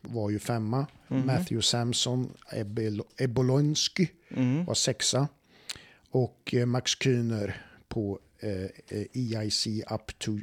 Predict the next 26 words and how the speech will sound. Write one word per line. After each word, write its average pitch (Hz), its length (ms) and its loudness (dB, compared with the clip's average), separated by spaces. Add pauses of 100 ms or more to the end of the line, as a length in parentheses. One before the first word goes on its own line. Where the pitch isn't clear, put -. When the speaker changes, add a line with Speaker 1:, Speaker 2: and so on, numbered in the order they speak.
(120)
Speaker 1:
Jaco 110 680 -4
Blue 113 440 -2 (120)
Speaker 2:
Oj, 147 160 -4 (320)
oj, 82 80 -12
Speaker 1:
var 87 100 -6
ju 92 80 -2
Speaker 2:
oj, 147 140 -4
oj. - 160 0
Speaker 1:
sjua. - 200 -8 (340)
Ja. 87 260 -8 (420)
Speaker 2:
Jag 156 140 -8
skojar 151 260 -4
Speaker 1:
Ska 131 80 2
Speaker 2:
inte 135 140 6
Speaker 1:
vi 147 60 6
Speaker 2:
bort 147 80 4
det 139 40 2
Speaker 1:
nöja 135 120 4
Speaker 2:
där 156 120 6
Speaker 1:
oss - 200 2
Speaker 2:
jävla 139 160 2
Speaker 1:
med 110 80 0
Speaker 2:
namnet. 127 280 2
Speaker 1:
sju 120 120 0
placerade 101 720 -2
Speaker 2:
Ja. 123 360 2